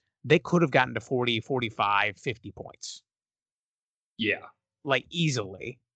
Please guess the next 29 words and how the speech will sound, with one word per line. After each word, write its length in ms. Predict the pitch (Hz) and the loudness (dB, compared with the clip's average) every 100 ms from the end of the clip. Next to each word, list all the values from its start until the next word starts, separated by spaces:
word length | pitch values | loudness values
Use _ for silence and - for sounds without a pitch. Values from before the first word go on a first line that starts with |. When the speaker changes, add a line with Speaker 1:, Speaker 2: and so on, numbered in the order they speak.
| _ _ - | _ _ -2
Speaker 1:
They 120 | 135 | 0
just 240 | 131 127 - | 2 -2 -2
didn't 320 | 123 117 117 | -4 -4 -6
need 220 | 123 226 - | -4 -4 -4
to, 200 | 101 131 | -6 -4
so 160 | 123 | -2
they 140 | 117 117 | 0 2
didn't. 400 | 156 151 95 - _ _ - | 0 0 -6 -12 _ _ -10
W-, 280 | - - 131 | -8 -4 -2
m-, 60 | 139 | 2
and 100 | 151 | 6
maybe 200 | 170 160 | 8 8
that 120 | 143 | 6
was 100 | 151 | 4
the 60 | 139 | 0
most 200 | 135 - | -2 -2
conservative 640 | 131 - 127 117 104 95 _ - | -8 -2 -2 0 -2 -4 _ -6
thing 240 | 117 101 | -6 -6
to 100 | 110 | -8
do. 240 | 107 101 92 | -6 -4 -4
So 160 | - | -4
maybe 200 | 123 127 | 0 2
there 100 | 120 | 2
was, 220 | 117 110 208 - | 2 0 -2 0
<laughs> 540 | 220 - - 247 226 254 | -2 -4 -8 -4 -2 6
you're 200 | 156 151 | 8 8
only 280 | 165 156 | 8 8
up 200 | 139 139 | 8 6
by, 240 | 131 127 | 4 2